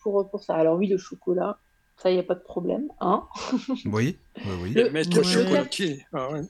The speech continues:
Speaker 4: Tout
Speaker 1: le,
Speaker 4: se
Speaker 1: le café
Speaker 4: décline avec,
Speaker 1: liégeois.
Speaker 4: euh,
Speaker 2: Ah, c'est
Speaker 4: oui.
Speaker 2: bien,
Speaker 1: Le café
Speaker 2: ça.
Speaker 1: liégeois.
Speaker 4: Oui.
Speaker 2: Oui.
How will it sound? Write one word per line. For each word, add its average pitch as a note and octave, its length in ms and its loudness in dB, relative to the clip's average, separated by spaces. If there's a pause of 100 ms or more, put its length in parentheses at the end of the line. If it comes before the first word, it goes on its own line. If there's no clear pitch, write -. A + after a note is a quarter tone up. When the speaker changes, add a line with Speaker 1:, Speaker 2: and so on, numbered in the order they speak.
(140)
Speaker 4:
Tout - 100 2
Speaker 1:
le, G3+ 60 6
Speaker 4:
se F3+ 160 0
Speaker 1:
le A#3 100 4
café B3+ 200 2
Speaker 4:
décline G#3 160 4
avec, C#4+ 120 2
Speaker 1:
liégeois. C4 400 2
Speaker 4:
euh, E3 180 -10 (420)
Speaker 2:
Ah, G#3 200 8
c'est - 160 2
Speaker 4:
oui. - 80 2
Speaker 2:
bien, F3+ 140 4
Speaker 1:
Le - 60 8
café F3+ 180 2
Speaker 2:
ça. A3 100 2
Speaker 1:
liégeois. G3 320 -2 (320)
Speaker 4:
Oui. D#3+ 320 -2
Speaker 2:
Oui. G3 240 0